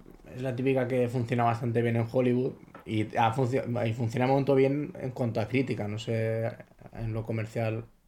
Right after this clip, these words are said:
si ya se habrá estrenado o no, pero sé que por parte de la crítica, eh, sé que esta nueva película de Ben Affleck, o sea, dirigida por él, eh,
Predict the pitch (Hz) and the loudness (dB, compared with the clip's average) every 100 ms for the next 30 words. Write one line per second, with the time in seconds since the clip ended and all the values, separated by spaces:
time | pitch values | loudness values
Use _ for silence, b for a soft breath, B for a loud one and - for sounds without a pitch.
0 | _ _ - 120 113 110 113 123 113 117 | _ _ 0 2 4 2 0 -2 0 2
1 | 131 120 117 117 123 127 113 123 127 135 | 2 0 2 2 2 2 2 2 4 2
2 | 127 127 135 135 143 147 - - 113 110 | 4 2 2 2 4 4 0 -4 -4 -4
3 | 131 113 117 117 120 120 120 117 120 117 | -6 -4 -2 -2 0 0 0 0 0 2
4 | 117 117 117 131 135 - _ _ _ _ | 2 0 0 -2 -2 -6 _ _ _ _
5 | - 107 107 127 120 120 120 147 180 _ | 0 2 2 2 2 2 0 0 -6 _
6 | _ _ _ _ _ _ 131 113 110 110 | _ _ _ _ _ _ 0 2 2 0
7 | 107 107 107 107 | -2 -4 -4 -6